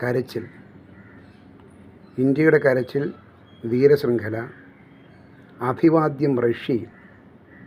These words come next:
ദിവാസ്വപ്നം, വിഷുക്കണി തുടങ്ങിയവ അദ്ദേഹത്തിൻ്റെ ചില കവിതാ സമാഹാരങ്ങളാണ്.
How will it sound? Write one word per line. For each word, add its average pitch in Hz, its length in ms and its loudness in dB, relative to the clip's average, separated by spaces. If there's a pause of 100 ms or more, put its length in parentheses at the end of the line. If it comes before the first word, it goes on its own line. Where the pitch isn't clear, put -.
(1400)
ദിവാസ്വപ്നം, 135 760 -2 (1900)
വിഷുക്കണി 127 500 -2 (840)
തുടങ്ങിയവ 123 420 -2 (1600)
അദ്ദേഹത്തിൻ്റെ 131 400 0 (120)
ചില 120 100 -2 (680)
കവിതാ 120 320 -2
സമാഹാരങ്ങളാണ്. 110 720 -10